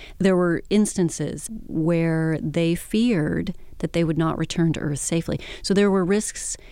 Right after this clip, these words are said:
This was very experimental stuff. And then, of course, there was the tragic fatality involving a pilot of Spaceship Two, which the technology, again, came out of Spaceship One,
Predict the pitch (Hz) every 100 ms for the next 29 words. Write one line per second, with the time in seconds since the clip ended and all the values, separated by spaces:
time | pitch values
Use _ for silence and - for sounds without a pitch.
0 | - - - 165 - 156 151 175 196 196
1 | 180 - - 165 160 156 151 151 151 -
2 | 156 151 151 - - - - 180 175 180
3 | 185 190 196 190 - - 185 185 180 -
4 | - 175 165 165 165 165 175 165 160 165
5 | 170 - - - - 185 175 175 165 165
6 | - - - - - - 180 170 170 170
7 | 165 160 160 165 - 170 165 160 160 160
8 | 160 156 156 160 - 160 - 165 160 160
9 | 156 - 160 151 - - 160 - 165 -
10 | - 156 165 160 - - 156 - - 160
11 | 156 - 160 156 160 - 165 151 165 160
12 | 160 156 - 160 - 180 185 190 175